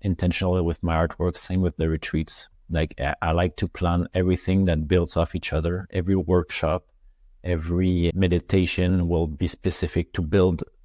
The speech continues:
a momentum. And so this retreat is all about finding your purpose.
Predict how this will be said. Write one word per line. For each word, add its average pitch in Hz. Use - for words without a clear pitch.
a 85
momentum. 87
And 85
so -
this 87
retreat 95
is 80
all 85
about 76
finding 85
your 71
purpose. -